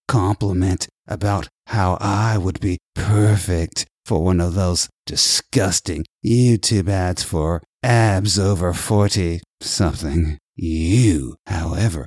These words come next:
would be a natural for that commercial, and I'm sure you would look much, much better in a bikini than that silly blonde. Speaking of lost causes,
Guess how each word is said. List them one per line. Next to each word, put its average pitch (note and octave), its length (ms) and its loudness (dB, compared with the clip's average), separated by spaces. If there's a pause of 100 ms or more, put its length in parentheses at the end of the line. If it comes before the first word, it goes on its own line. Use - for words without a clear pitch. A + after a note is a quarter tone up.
(140)
would F#2 140 0
be F#2+ 340 -4
a A#2 120 0
natural G2+ 920 2 (180)
for E2 260 -2
that E2+ 280 -8
commercial, E2+ 760 0 (200)
and A2+ 140 4
I'm F#2+ 100 2
sure C#3+ 260 0
you G2+ 180 0
would - 200 -4
look G2 320 -4 (100)
much, C3+ 600 0 (200)
much G#2 800 2 (160)
better G2 480 0
in A#2 160 2
a F#2+ 80 0
bikini A2 800 2 (200)
than F#2 240 0
that F2 220 -4
silly F#2 420 0
blonde. E2+ 800 -2 (180)
Speaking G2+ 500 -2
of C#2+ 100 -6
lost D#2 380 -6
causes, F#2+ 720 -6